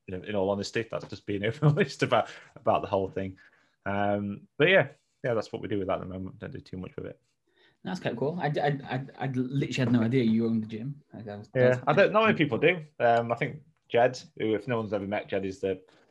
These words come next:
Speaker 1: uh, my kind of right-hand man in, in P T Ninja. Um, he's probably one of the only people that know. That, you
Speaker 2: And
Speaker 1: know,
Speaker 2: now the
Speaker 1: own
Speaker 2: whole wor-,
Speaker 1: gyms.
Speaker 2: now the whole world
Speaker 1: Whole world
Speaker 2: basically
Speaker 1: knows. The whole world knows. Yeah. So yeah, I've got all sorts. Like, I've had, I've had other businesses as well.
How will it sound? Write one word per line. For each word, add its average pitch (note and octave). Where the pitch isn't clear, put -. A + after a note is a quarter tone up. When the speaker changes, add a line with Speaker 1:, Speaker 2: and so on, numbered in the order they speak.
Speaker 1:
uh, F#2
my G2
kind G2+
of F#2+
right-hand G2
man G2
in, G2
in F#2
P G2
T F#2+
Ninja. G2
Um, F#2
he's A#2+
probably G#2+
one G2
of -
the G2+
only G2+
people G2
that F#2
know. G2+
That, -
you -
Speaker 2:
And -
Speaker 1:
know, -
Speaker 2:
now G2
the G2
Speaker 1:
own G#2
Speaker 2:
whole G#2
wor-, B2+
Speaker 1:
gyms. -
Speaker 2:
now C3
the C3
whole C#3+
world C3
Speaker 1:
Whole A#2
world A2
Speaker 2:
basically F#2+
Speaker 1:
knows. F#2+
The -
whole -
world G2+
knows. F#2
Yeah. G2
So F3+
yeah, G3
I've F#3
got C3+
all C#3
sorts. G#2
Like, G#2+
I've G#2+
had, G#2+
I've A2
had B2+
other B2+
businesses G#2+
as G2
well. G#2